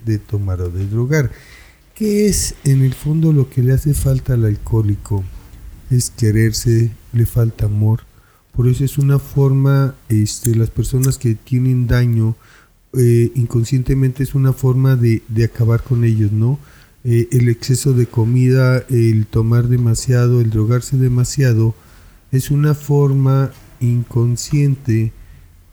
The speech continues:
de buscar la muerte. Entonces, a una persona que no se quiere, ¿qué le hace falta?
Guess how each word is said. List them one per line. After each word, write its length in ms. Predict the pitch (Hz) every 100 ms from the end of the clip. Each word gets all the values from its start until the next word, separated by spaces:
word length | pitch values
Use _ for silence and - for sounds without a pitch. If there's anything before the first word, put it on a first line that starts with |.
| _ _
de 140 | - 127
buscar 380 | 113 - - 110
la 120 | 107
muerte. 520 | 101 90 - - 87 - _ - - - -
Entonces, 580 | 107 131 123 123 120 - _ _ _ _ _
a 80 | 135
una 200 | 147 165
persona 440 | 156 135 143 143
que 160 | 135 123
no 100 | 123
se 140 | -
quiere, 280 | 131 131 127
¿qué 140 | - 117
le 120 | 113
hace 160 | 113
falta? 440 | 110 101 92 -